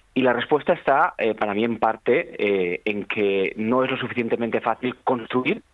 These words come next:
los segmentos baratos del mercado en España. Y hay que hacerlo más fácil. Hay que echar un vistazo a nuestra regulación a nivel autonómico, local y estatal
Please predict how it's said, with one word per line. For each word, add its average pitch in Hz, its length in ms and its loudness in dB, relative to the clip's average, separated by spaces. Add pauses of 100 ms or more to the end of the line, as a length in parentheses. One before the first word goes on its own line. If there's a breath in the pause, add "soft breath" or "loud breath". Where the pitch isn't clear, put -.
los 113 160 -2
segmentos - 400 -4
baratos 123 320 0
del 123 80 -2
mercado 101 420 -2 (520 loud breath)
en 110 100 -2
España. - 420 -2 (220)
Y 117 140 0
hay 117 80 2
que 131 80 0
hacerlo 135 240 0
más 117 100 -2
fácil. 104 380 -6
Hay 123 160 0
que - 240 0 (420)
echar 123 320 0
un 139 120 0
vistazo 117 520 0 (320 loud breath)
a 98 80 0
nuestra 135 300 0
regulación 110 640 0
a 87 60 -6
nivel 98 360 -2
autonómico, 131 680 0
local 107 440 0
y 110 140 -2
estatal 147 480 -2